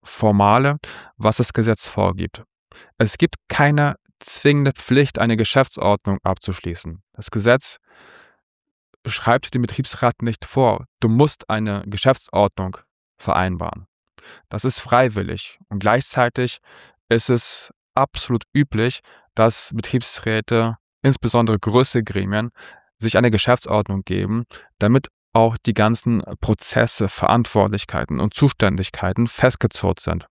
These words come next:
damit es insofern nicht im Nachgang zu irgendwelchen Ungereimtheiten und Komplikationen kommt. Deswegen kann ich wirklich nur empfehlen, eine Geschäftsordnung abzuschließen, auch dann, wenn man ein relativ kleines Gremium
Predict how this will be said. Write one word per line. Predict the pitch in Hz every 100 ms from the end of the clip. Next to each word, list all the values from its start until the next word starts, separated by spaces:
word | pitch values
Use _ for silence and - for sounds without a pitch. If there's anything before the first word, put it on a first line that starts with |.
| _ _
damit | 101 98
es | 107
insofern | - 113 110 - 113
nicht | 107 -
im | 107
Nachgang | 104 117 - 110 110 - - - - - _
zu | - - 110 107 -
irgendwelchen | 110 113 113 -
Ungereimtheiten | - 131 127 110 117 - 110 107 107 110 110 110 _
und | 107 104
Komplikationen | - 107 - 101 - - 95 98
kommt. | - 80 - - _ _ _ _ _ _ _ _ -
Deswegen | 107 - 120
kann | 120 120
ich | 113
wirklich | 120 120 -
nur | 117 - -
empfehlen, | 110 - - 117 104 92 -
eine | - 104
Geschäftsordnung | 101 - 123 - - 101 98
abzuschließen, | - 98 - 101 - - 90 113 120 - - - -
auch | 135 -
dann, | 143 156 -
wenn | 127 131
man | 135
ein | 120
relativ | 120 120 123
kleines | - 113 113 107
Gremium | - 98 95